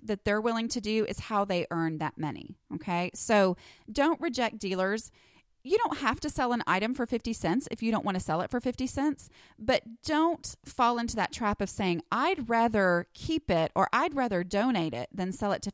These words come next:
for fifty cents to someone who's gonna sell it for five dollars." You know, let's just get over it and realize that you'd rather have that fifty cents and the item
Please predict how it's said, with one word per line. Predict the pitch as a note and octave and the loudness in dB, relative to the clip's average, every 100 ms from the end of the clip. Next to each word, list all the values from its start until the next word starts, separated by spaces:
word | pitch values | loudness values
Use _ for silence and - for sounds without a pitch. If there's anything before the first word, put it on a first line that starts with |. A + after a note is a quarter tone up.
| _ | _
for | G3 | -6
fifty | F#3 G3 - | -4 -4 -6
cents | F3+ C4 A3 - | -4 -2 -2 -4
to | G#3 | -6
someone | - G3 F3 F3+ | -4 0 0 0
who's | F3 | -4
gonna | - E3 | -4 -6
sell | - E3 | -2 -4
it | D#3+ | -4
for | - | -8
five | D#3+ D#3+ D3+ | -6 -4 0
dollars." | F3 E3 C3 G2+ - - - - _ _ _ _ - | 2 2 0 -4 -10 -20 -20 -20 _ _ _ _ -6
You | D4+ | -2
know, | C4 C#4+ | -2 -2
let's | D4 | -6
just | C#4+ - | -8 -4
get | F#3 D#3 | -2 0
over | D3 C#3+ | 0 0
it | D3+ - - | -2 -2 -2
and | F#3 F3+ F3 D#3+ - _ _ _ _ _ A#3+ | 2 2 2 -4 -12 _ _ _ _ _ -6
realize | G#3+ C4 A3+ F#3 F3 F#3+ - | 0 2 4 4 4 2 2
that | F#3 - | 0 -2
you'd | G3 A3+ | -4 0
rather | A#3+ A#3 | 2 2
have | A3+ G#3+ | 0 -2
that | - | -2
fifty | G3+ - | -4 -4
cents | G#3+ F#3 F#3 - | -2 0 -2 -2
and | F#3+ F3 | -4 -2
the | E3 | 0
item | E3 D#3+ D#3 | 0 0 -2